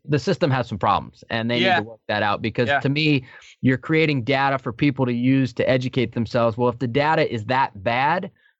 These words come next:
Speaker 1: we got a problem. They need, and I'm not blaming the guys that do it, but how the score is derived needs to be worked on, because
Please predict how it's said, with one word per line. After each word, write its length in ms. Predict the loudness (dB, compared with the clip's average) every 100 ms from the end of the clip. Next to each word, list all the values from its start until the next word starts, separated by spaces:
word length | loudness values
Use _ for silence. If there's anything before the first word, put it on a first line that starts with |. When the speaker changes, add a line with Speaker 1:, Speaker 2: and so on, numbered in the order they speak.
| -8
Speaker 1:
we 140 | -2
got 140 | 0 0
a 40 |
problem. 680 | -2 0 2 0 -2 -4 -6
They 200 | -2 0
need, 180 | 2 2
and 140 | 0 -2
I'm 140 | 0
not 180 | -2 0
blaming 280 | 0 0 0
the 80 |
guys 240 | 0 0 -2
that 140 | -4
do 180 | 0 2
it, 160 | 2 0
but 200 | -2 -4
how 320 | -6 0 0
the 120 | -2
score 360 | -8 0 2 2
is 80 | -2
derived 440 | -2 -2 0 -2
needs 260 | -2 -2 -2
to 80 | -2
be 100 | 0
worked 320 | 0 0 -2
on, 160 | 0
because 400 | 0 0 0 0